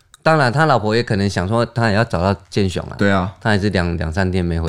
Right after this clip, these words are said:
Speaker 1: 家了，
Speaker 2: 对啊，对啊，对啊，
Speaker 1: 他也
Speaker 2: 他也是配，
Speaker 1: 失踪了。
Speaker 2: 乖乖配合嘛。
Speaker 1: 嗯，对，对，对，对。那还好，在这个部分冷冻柜里面是没有找到。
Speaker 2: 嗯哼。
Speaker 1: 嗯，那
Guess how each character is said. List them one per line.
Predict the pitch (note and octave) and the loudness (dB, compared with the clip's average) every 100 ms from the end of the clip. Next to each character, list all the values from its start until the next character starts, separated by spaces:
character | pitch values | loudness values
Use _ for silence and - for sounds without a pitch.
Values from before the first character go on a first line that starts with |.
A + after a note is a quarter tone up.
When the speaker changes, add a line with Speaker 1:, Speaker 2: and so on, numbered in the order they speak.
| G#2 | 0
Speaker 1:
家 | G2 | 0
了， | - | 0
Speaker 2:
对 | G#2 | -2
啊， | F#2+ F2+ | -2 -4
对 | G2 | -6
啊， | |
对 | |
啊， | |
Speaker 1:
他 | - | -4
也 | - | 0
Speaker 2:
他 | C3+ | 2
也 | A2+ | 2
是 | B2+ | 0
配， | |
Speaker 1:
失 | E3+ | 0
踪 | B2 | 0
了。 | |
Speaker 2:
乖 | - | 2
乖 | C3 C#3 | 2 2
配 | C3+ | 2
合 | A#2+ G2 | 2 2
嘛。 | E2+ | 0
Speaker 1:
嗯， | |
对， | G#2+ F#2+ | 0 2
对， | F#2+ F2 | 0 0
对， | F2+ | -2
对。 | E2+ D#2 - _ - | -2 -4 -8 _ -6
那 | A2+ | -2
还 | G2 F2+ | 0 0
好， | F2+ - _ _ _ _ | -2 -6 _ _ _ _
在 | - A2 G2+ F#2 | -2 2 2 0
这 | - G2+ | 0 -2
个 | E2 | 0
部 | G#2+ | 0
分 | G2+ F#2+ F2+ E2 - _ _ _ _ _ | 0 0 0 -4 -8 _ _ _ _ _
冷 | - E2+ | -4 -2
冻 | F#2+ | -2
柜 | F#2+ G#2 | 0 -2
里 | E2 | 0
面 | F#2 | -2
是 | F2+ | -2
没 | E2+ | -2
有 | E2+ | -2
找 | E2 - | -4 -8
到。 | - - - _ _ G2+ | -8 -10 -12 _ _ -4
Speaker 2:
嗯 | G#2+ C3 | 0 0
哼。 | F3 | 0
Speaker 1:
嗯， | F2 - - _ _ _ - | -4 -6 -12 _ _ _ -6
那 | G#2+ G2+ F#2 | 0 0 0